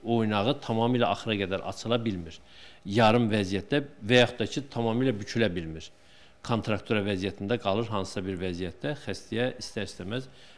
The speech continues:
həm görünüşcə, e, çətinlik törədir, həm də elə əmək fəaliyyətini də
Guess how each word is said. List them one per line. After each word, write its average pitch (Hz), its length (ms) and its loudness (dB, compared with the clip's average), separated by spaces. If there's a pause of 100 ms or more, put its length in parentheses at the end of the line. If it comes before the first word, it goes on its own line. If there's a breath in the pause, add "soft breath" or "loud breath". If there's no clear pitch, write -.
həm 107 400 -4
görünüşcə, 113 580 2
e, 82 300 -8 (160)
çətinlik 95 500 -6
törədir, 98 400 -8
həm 104 240 -6
də 113 140 -6 (240)
elə 98 240 -4 (1200 soft breath)
əmək 104 340 -4
fəaliyyətini 95 640 0
də 95 140 0